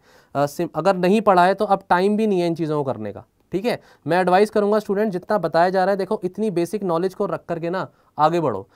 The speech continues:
क्योंकि आपके पास या तो पूरा साल हो पढ़ने के लिए तो, तो आप पढ़ सकते हैं। अगर मैं टारगेट कर रहा हूँ टू थाउजेंड ट्वेंटी थ्री के प्रीलिम्स को, अगर मैं टारगेट कर रहा हूँ टू थाउजेंड ट्वेंटी फ़ोर के प्रीलिम्स को,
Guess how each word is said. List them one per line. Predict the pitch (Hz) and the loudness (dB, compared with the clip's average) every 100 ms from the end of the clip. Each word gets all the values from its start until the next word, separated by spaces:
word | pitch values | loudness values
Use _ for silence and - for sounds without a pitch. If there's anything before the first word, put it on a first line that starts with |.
| _ _ | _ _
क्योंकि | 185 214 | -2 0
आपके | 208 180 185 220 | 4 6 4 0
पास | 214 208 | 0 0
या | 202 | -2
तो | 214 | -4
पूरा | 208 208 | -2 0
साल | 208 160 151 | 2 2 2
हो | 151 | 0
पढ़ने | 147 143 143 | -2 -4 -4
के | |
लिए | 139 139 139 - | -4 -6 -8 -8
तो, | 170 | -4
तो | 196 | 2
आप | 196 | 2
पढ़ | 185 | 0
सकते | 131 127 - | -4 -6 -8
हैं। | 117 113 | -12 -8
अगर | 147 160 196 | -4 -2 -2
मैं | 196 202 196 - | -2 -4 -6 -2
टारगेट | 165 165 190 | 0 0 -2
कर | - 160 | -4 -2
रहा | 156 | -2
हूँ | 185 - _ _ - | -4 -10 _ _ -4
टू | 214 | -2
थाउजेंड | 208 180 175 196 202 | 0 0 0 -4 -4
ट्वेंटी | 180 170 202 | -6 -4 -6
थ्री | 190 185 | -6 -6
के | 190 | -4
प्रीलिम्स | 185 185 185 185 | -4 -4 -4 -6
को, | 135 104 _ _ _ _ _ _ _ _ _ - | -8 -10 _ _ _ _ _ _ _ _ _ -6
अगर | 151 190 | 0 0
मैं | 196 | 0
टारगेट | 208 185 190 202 | 2 2 2 0
कर | 202 | -2
रहा | 196 | -2
हूँ | 208 | -2
टू | 208 | -4
थाउजेंड | 196 196 208 | -2 -2 -2
ट्वेंटी | 196 180 180 220 | -4 -4 -4 -2
फ़ोर | 208 190 | -2 -2
के | 190 | -4
प्रीलिम्स | 160 143 123 | -4 -6 -8
को, | - | -14